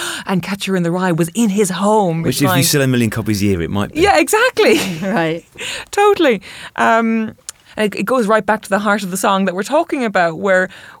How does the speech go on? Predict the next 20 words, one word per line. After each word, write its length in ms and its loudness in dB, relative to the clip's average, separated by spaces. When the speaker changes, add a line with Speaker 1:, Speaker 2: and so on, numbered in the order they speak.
Speaker 1:
it's 220 -6
this 140 -2
century 640 0
where 580 2
we're 180 -2
all 280 0
just 480 -8
fostered 840 -4
by 540 0
pop 240 -8
culture 580 -6
and 260 -6
less 220 -2
and 140 -4
less 220 -4
by, 340 -8
you 80 -2
know, 120 0
infrastructure, 680 -2
by 380 -4